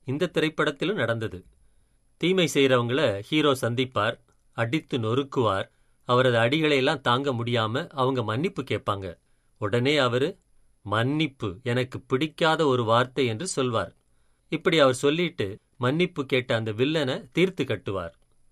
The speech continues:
திரையரங்கத்துல விசிலும் கைத்தட்டலும் பலமா ஒலிக்கும். நீதி நியாயம்ங்கிற பேர்ல நம்முடைய திரைப்படங்கள்ல வன்முறைகளை சர்வசாதாரணமாக செய்கின்ற நம்முடைய ஹீரோக்களுக்கு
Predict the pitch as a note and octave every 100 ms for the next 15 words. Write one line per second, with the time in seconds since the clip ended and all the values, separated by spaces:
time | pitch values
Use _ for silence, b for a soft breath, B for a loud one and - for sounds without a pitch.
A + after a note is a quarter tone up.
0 | - C3+ D3 C3 C3+ C3+ B2 E3 B2+ B2+
1 | D#3+ D3 C3+ B2+ C3+ C3+ A#2+ A#2+ E3 A#2+
2 | A#2 A#2+ C3 C#3+ A2 A#2 A2+ F#2 - _
3 | _ _ _ _ - C3 E3+ F3+ F#3 F3
4 | B2+ B2 C#3+ D3 C#3+ B2+ - A2+ A2 G2
5 | F#2 - _ - B2 A#2+ A2 - C3+ D3+
6 | C#3 A2 G2+ G2+ F#2+ G2+ - - B2 A#2+
7 | D#3+ D#3 C3 A2 G2+ C3+ _ _ - -
8 | A#2 D3 D3 C3 C3+ D3 D3 D3 C#3+ D3
9 | C#3+ C3+ B2 B2 A2+ C#3+ - - B2 A#2+
10 | A2+ B2+ D3 D3 C3 G#2 F#2 - B2+ F#2+